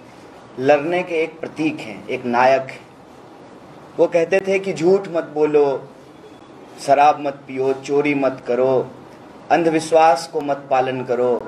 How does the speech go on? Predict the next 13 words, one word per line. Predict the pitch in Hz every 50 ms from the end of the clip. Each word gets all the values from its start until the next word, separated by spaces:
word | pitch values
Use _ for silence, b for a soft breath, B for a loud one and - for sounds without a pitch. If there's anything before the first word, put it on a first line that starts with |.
| - 104
डायन, | 113 131 131 131 131 135 131 131 135 127 117
भूत, | - 107 117 127 131 127 - - -
प्रेत, | 127 120 127 131 127 131 -
पिशाच | - 120 - 127 120 123 127 127 -
को | - - 123
मत | 120 120 120 117
मानो, | 117 117 113 113 117 113 113 107 101 104 - - - - - - - - - - - - -
कर्म | 165 165 165 165
करो, | 156 - 143 127 127 127
मेहनत | 127 127 123 120 120 127 143 139 139 - 139
करो। | 123 113 110 104 95 - - - - - - - - - - - - - - - - - - - - - - - - - - - - -
आप | 147 165 170 - -
चाहे | 202 196 190 190 196 214 214 220 220